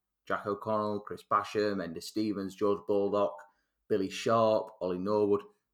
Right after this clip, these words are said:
They were all part of that Chris Wilder revolution when they went on that magical journey a few years ago. So they are gonna have to change things. Obviously, Conor Hourihane's going back as well,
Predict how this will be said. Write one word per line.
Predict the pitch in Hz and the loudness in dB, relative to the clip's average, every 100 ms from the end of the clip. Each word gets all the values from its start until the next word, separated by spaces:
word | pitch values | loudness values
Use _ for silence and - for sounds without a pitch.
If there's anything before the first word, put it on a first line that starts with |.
| _ | _
They | 110 | 0
were | 110 113 | 2 2
all | 123 117 110 - | 4 2 0 -2
part | 123 120 107 - | 0 2 0 -4
of | 107 | -2
that | 98 - - | -2 -2 -6
Chris | 110 101 | -8 -6
Wilder | 107 104 104 98 | -4 -2 -2 -2
revolution | 101 90 101 107 107 - 90 | -2 -2 -4 -4 -4 -8 -8
when | 92 | -8
they | 92 | -4
went | 101 95 | -4 -4
on | 98 | -4
that | 95 98 | -4 -2
magical | 104 101 - 92 | -4 -4 -12 -8
journey | 104 104 98 | -4 -2 -4
a | |
few | 92 95 | -8 -8
years | 92 107 107 | -4 -4 -2
ago. | 101 87 80 - _ _ _ _ _ _ _ - | -4 -4 -8 -12 _ _ _ _ _ _ _ -6
So | 123 | 0
they | 123 | 4
are | 131 135 | 4 4
gonna | 110 107 107 | 0 -4 -6
have | 113 - | -10 -12
to | 104 | -10
change | - 113 113 | -4 -2 -2
things. | 107 95 | -4 -4
Obviously, | 92 92 | -4 -6
Conor | 98 110 101 | -6 -4 -2
Hourihane's | 104 117 101 104 101 92 | 2 2 2 0 -4 -4
going | 101 95 | -4 -4
back | 95 - - | -8 -10 -8
as | 90 | -6
well, | 90 92 69 | 0 0 0